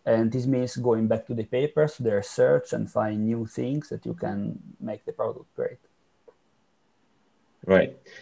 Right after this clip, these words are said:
Speaker 2: And do you have the same challenge of, uh, as Hans said, there's, uh, explosion in available hardware. So you're more constrained to the mobile phone, but also we see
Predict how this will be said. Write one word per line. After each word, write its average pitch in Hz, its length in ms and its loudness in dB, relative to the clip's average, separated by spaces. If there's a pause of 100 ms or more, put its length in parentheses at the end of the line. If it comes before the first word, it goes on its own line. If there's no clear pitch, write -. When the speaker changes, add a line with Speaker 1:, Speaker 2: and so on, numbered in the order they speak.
(120)
Speaker 2:
And 113 80 8
do 123 80 12
you 123 80 12
have 120 180 10
the 113 60 8
same 113 340 6
challenge 117 480 6
of, 101 240 6
uh, 60 200 -6 (100)
as 98 160 0
Hans 101 300 4
said, 101 240 8
there's, 95 480 6
uh, - 260 -8
explosion 104 580 6
in 95 220 2 (120)
available 95 440 6
hardware. 98 460 6 (260)
So - 140 2
you're 104 80 10
more 104 160 8
constrained 95 400 4
to 98 180 2
the 95 80 6
mobile 92 300 8
phone, 104 420 6
but 95 160 10
also 101 260 8
we 95 120 4
see 98 420 4